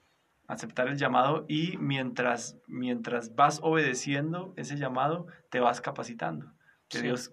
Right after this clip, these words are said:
Speaker 1: Dios capacita a los que Él llama. Él los capacita de una manera sobrenatural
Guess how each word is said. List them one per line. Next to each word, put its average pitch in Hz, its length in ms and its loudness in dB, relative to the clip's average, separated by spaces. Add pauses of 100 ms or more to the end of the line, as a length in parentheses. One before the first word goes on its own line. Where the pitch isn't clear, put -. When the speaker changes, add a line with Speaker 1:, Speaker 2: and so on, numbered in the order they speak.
Speaker 1:
Dios 120 400 -6
capacita 127 680 0
a 113 40 -2
los 110 160 -6
que - 120 -14
Él 117 80 -8
llama. 110 240 -6
Él 135 100 -4
los 127 160 -2
capacita 143 440 2
de 175 60 4
una 185 120 4
manera 156 280 4
sobrenatural 143 880 -2